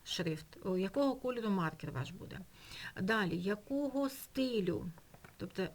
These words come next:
яке накреслення ви хочете зробити, напівжирне, курсивне, або, м, якщо з підкресленням, то тоді нижче обираєте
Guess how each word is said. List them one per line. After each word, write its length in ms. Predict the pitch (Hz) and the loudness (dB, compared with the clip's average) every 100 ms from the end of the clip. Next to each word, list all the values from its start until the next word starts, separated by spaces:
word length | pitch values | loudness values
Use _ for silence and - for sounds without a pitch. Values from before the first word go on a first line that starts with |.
| - | -2
яке 300 | 202 208 269 | -2 2 4
накреслення 640 | 254 233 240 233 202 190 | 4 2 0 0 0 0
ви 100 | 180 | 0
хочете 420 | 180 175 - 175 | -2 -4 -4 -4
зробити, 360 | 175 175 165 165 | -4 -4 -4 -2
напівжирне, 840 | 175 - 269 254 185 233 220 208 | -2 0 0 0 0 0 0 -2
курсивне, 760 | 208 196 - - 175 170 - 170 - - - - | -2 -4 -4 0 0 0 -6 -10 -12 -20 -20 -8
або, 300 | - 180 220 220 - - - - - - - - - 196 | -2 4 4 2 -4 -20 -20 -20 -20 -20 -20 -20 -6 0
м, 240 | 202 190 | 2 2
якщо 240 | 190 - 202 | 0 0 -4
з 60 | |
підкресленням, 720 | - 180 208 247 269 262 262 | -4 -4 2 2 2 0 -2
то 140 | 262 175 | -4 -4
тоді 280 | 190 208 | -2 2
нижче 460 | 208 202 202 214 175 | 0 2 0 0 -2
обираєте 520 | 175 180 196 214 214 | 0 0 0 0 -6